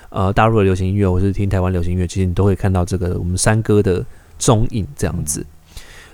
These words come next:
Speaker 1: 对，好，然后另外呢，像是还有一个D J也很喜欢跟，呃，
Speaker 2: 华人吗？
Speaker 1: 呃，对，对，东方的艺人合作，因为他长得就是一副东方脸。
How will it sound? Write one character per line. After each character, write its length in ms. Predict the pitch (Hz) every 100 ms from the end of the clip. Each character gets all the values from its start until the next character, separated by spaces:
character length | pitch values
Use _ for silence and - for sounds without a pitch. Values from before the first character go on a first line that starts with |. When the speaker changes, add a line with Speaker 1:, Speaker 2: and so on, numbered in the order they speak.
| -
Speaker 1:
对， 120 | 95
好， 240 | - 98
然 120 | 110 147
后 100 | 214
另 260 | 226 208
外 160 | 214 170
呢， 440 | 131 123 123 120
像 380 | 123 - 156 123
是 540 | - 135 127 113 104 104 - - -
还 100 | 151
有 80 | 131
一 60 |
个 80 | 98 127
D 160 | 117
J 160 | 110 104
也 80 | 98
很 280 | 101 87 - _
喜 240 | - 98
欢 260 | 87 98 95
跟， 300 | 101 90 85 - - -
呃， 180 | 95
Speaker 2:
华 400 | 90 95 - 92
人 160 | 98 92
吗？ 220 | 90 95 - _ _
Speaker 1:
呃， 240 | - 101 98
对， 140 | 120
对， 100 | 107
东 180 | 101 123
方 180 | 120 110
的 60 | 107
艺 120 | 107
人 140 | 87
合 160 | - 85
作， 240 | - 87 131
因 60 |
为 40 | 143
他 80 |
长 220 | 151 92 85
得 80 |
就 100 | 90
是 160 | 117 117
一 100 | 98
副 240 | - 104 92 - - - - -
东 160 | 107
方 260 | 107 95 95
脸。 160 | 98